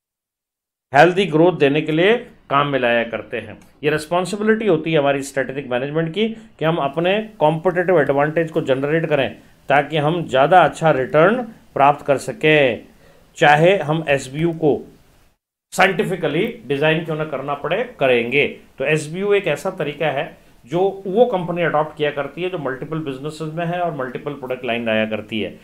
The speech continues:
तो हम क्या करते हैं, कॉमन स्ट्रेटजी से इस, इस एसबीयू को डील करने का एक मेथड बनाते हैं। वैसे तो डिटेल में इन सब के बारे में चैप्टर नंबर चार में डिस्कशन पाँच में है, लेकिन चूंकि बात निकल पड़ी है इसलिए मेरे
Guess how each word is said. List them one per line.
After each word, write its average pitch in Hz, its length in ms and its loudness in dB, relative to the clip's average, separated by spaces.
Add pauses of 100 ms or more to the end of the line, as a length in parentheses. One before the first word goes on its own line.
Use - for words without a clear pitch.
(240)
तो 139 60 -4
हम 147 140 -2
क्या 185 120 2
करते 175 300 -2
हैं, 196 120 -4
कॉमन 170 300 -2
स्ट्रेटजी 147 540 -4
से 165 200 -4
इस, 160 240 -10 (120)
इस - 180 -20
एसबीयू 151 420 -6
को 165 120 -4
डील 156 260 -6
करने 139 280 -4
का 143 100 -2
एक 123 120 -6
मेथड 120 300 -6
बनाते 113 340 -4
हैं। 180 360 -2 (240)
वैसे 123 240 -4
तो 160 100 -4
डिटेल 135 360 -4
में 156 80 -2
इन 156 60 -4
सब 156 180 -10
के 160 60 -8
बारे 139 220 0
में 151 100 -6
चैप्टर 147 280 -10
नंबर 147 200 -6
चार 135 300 -2
में 151 100 -4
डिस्कशन 139 420 -8
पाँच 135 300 -6
में 135 80 -6
है, 143 340 0 (260)
लेकिन 156 400 -4
चूंकि 160 220 -8
बात 139 260 -2
निकल 147 260 -4
पड़ी 160 200 -4
है 175 60 -2
इसलिए 156 220 -6
मेरे 135 180 -6